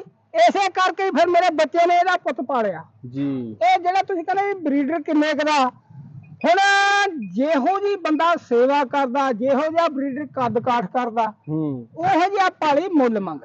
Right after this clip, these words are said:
Speaker 1: ਲੈਂਦਾ।
Speaker 2: ਜੀ।
Speaker 1: ਗੱਲ ਇੱਥੇ ਮੁੱਕਦੀ ਆ।
Speaker 2: ਠੀਕ
Speaker 1: ਠੀਕ
Speaker 2: ਹੈ
Speaker 1: ਆ
Speaker 2: ਜੀ।
Speaker 1: ਜੀ। ਤੇ ਜਾਣੀ ਬਰੀਡਰ ਦੇ ਮੈਂ ਹੱਕ 'ਚ ਆ,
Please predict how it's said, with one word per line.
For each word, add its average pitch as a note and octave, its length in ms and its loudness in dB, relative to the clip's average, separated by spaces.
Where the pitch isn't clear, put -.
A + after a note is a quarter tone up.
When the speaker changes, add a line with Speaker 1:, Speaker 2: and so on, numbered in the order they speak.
Speaker 1:
ਲੈਂਦਾ। - 420 -20
Speaker 2:
ਜੀ। B2+ 340 -6
Speaker 1:
ਗੱਲ C#4+ 160 2
ਇੱਥੇ F4 220 -2
ਮੁੱਕਦੀ F#3 460 -4
ਆ। - 80 -20
Speaker 2:
ਠੀਕ D3 140 -4
Speaker 1:
ਠੀਕ D#4 140 -2
Speaker 2:
ਹੈ F#4 60 2
Speaker 1:
ਆ F#4 60 4
Speaker 2:
ਜੀ। G4 140 -2
Speaker 1:
ਜੀ। D#4+ 60 -6
ਤੇ D#4 320 0
ਜਾਣੀ F4 260 -2
ਬਰੀਡਰ D4+ 400 -2
ਦੇ F#4+ 240 4
ਮੈਂ F#4+ 280 0
ਹੱਕ D#4+ 180 -4
'ਚ E4+ 60 -8
ਆ, F#4+ 280 2